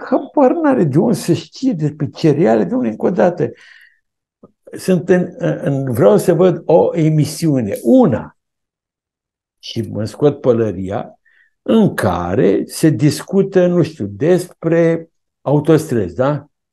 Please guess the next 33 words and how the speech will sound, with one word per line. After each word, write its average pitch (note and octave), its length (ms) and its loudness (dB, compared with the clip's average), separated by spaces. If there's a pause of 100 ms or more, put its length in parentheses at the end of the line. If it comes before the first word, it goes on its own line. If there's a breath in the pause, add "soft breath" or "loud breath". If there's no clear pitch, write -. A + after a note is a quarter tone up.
(1200)
Sau C3 340 0
nu, C3+ 160 -2
de C3+ 220 0
ce G3 200 2
nu G3 140 2
avem D#3+ 300 2
trenuri D#3 320 0
de C#3 80 -2
mare C#3 300 0
viteză? A#2 500 -6 (120)
La A#2+ 240 2
noi, E3 160 4
dacă E3 280 2
se A#2+ 180 -4
discută A2 560 -4
despre G#2 320 -2
de F#2 200 -8
ce C3 160 -4
nu C#3 60 0
avem A2 240 0
trenuri A2 240 -4
de G2 60 -2
mare F#2 100 -2
viteză, F3 360 0
este F3 200 0
invitat D#3 500 0
un D#3+ 240 0
politician B2+ 680 0
de A#2 80 0
la F#2+ 160 2
P - 180 -8
S F2 220 -8
D, D#2 120 -12